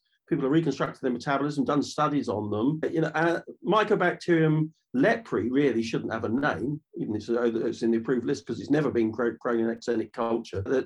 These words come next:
there's a, another organism called Mycobacterium lepromatosis, which it has a very similar pathology and ecology, uh, and that doesn't have a valid name 'cause it can't be grown. So, you know, what, what, what, this fundamental issue, why should we flag things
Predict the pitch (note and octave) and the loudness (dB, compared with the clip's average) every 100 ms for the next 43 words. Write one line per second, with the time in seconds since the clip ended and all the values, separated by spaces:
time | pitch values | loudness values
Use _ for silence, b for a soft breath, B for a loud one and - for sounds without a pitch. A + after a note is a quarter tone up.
0 | - B2 C3+ - B2 C3 C#3 B2+ C3 B2+ | -2 -2 -2 -2 0 2 2 2 2 0
1 | A#2+ B2+ A#2+ C3 B2+ B2+ - B2+ A#2+ A#2+ | -2 0 0 0 -2 -4 -2 0 2 0
2 | A#2 C3 B2 C3+ C3+ C#3+ D#3+ A#2+ - - | 0 0 0 0 2 2 2 0 -2 -10
3 | b b - - - - _ b B2 A#2 | b b -10 -4 -4 -4 _ b -6 -2
4 | C3+ C3 - C#3+ C3+ B2 A#2 A2+ - C3 | 0 0 2 4 4 2 -2 -4 -2 0
5 | B2 C3+ B2+ G#2 G#2 - C3+ A#2 B2+ C3 | 0 2 2 2 0 0 0 0 2 2
6 | C3 - D3 - C#3+ D3 G#3 - C#3 B2 | 0 -2 -2 0 0 2 2 -2 -4 -2
7 | C3 A#2+ A#2 B2 A#2+ A#2+ C3+ A#2 - C3+ | -2 -2 0 0 2 2 0 -2 -4 -4
8 | A#2+ A#2+ - - b b b F#3+ F#3 E3+ | -4 -4 -6 -8 b b b 2 4 2
9 | - E3+ B2+ C#3+ - D3 C#3+ D#3 E3 E3 | 2 2 2 0 -2 -6 -6 -2 -2 -2
10 | - _ _ D3+ E3 - D#3+ D#3 G3 D#3+ | -10 _ _ -14 -12 -6 -6 -2 2 2
11 | D3+ D3+ C#3+ B2+ D3 D#3+ D#3+ C3+ - D3+ | 2 2 0 2 2 2 0 -2 -2 0
12 | C#3+ - C3+ B2 A#2+ - | 0 0 0 2 2 -2